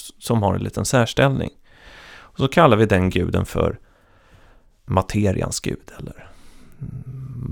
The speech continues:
den materiella guden. Och ju mer vi tror på den här guden, ju mer vi tillber den här guden, ju mer vi pratar om den, tänker på den,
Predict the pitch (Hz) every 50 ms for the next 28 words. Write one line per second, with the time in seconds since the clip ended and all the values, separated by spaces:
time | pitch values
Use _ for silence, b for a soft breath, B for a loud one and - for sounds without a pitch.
0 | - - - 101 95 95 92 92 - - - 92 98 98 98 - - 117 107 104
1 | - - - - - - - - - - _ _ _ _ _ _ B B B B
2 | B B B B B B B B B B B B - - 131 127 139 143 143 -
3 | - - _ - 123 123 139 143 143 143 156 180 208 208 202 185 175 165 160 -
4 | - - - 139 185 208 196 160 - - 131 117 107 101 98 - - - - -
5 | - - - - - - - b b b b b b b 156 113 107 110 110 110
6 | 113 131 143 156 156 151 143 131 120 120 - - _ - 156 151 123 98 87 85
7 | 92 101 - 127 135 127 117 113 107 104 98 - 87 82 80 - - 92 98 101
8 | 117 117 113 123 - - - - 120 156 160 127 104 - - 135 131 123 113 117
9 | 110 110 110 113 123 - - - 110 147 160 151 135 - - - - 131 127 127
10 | 127 131 131 127 120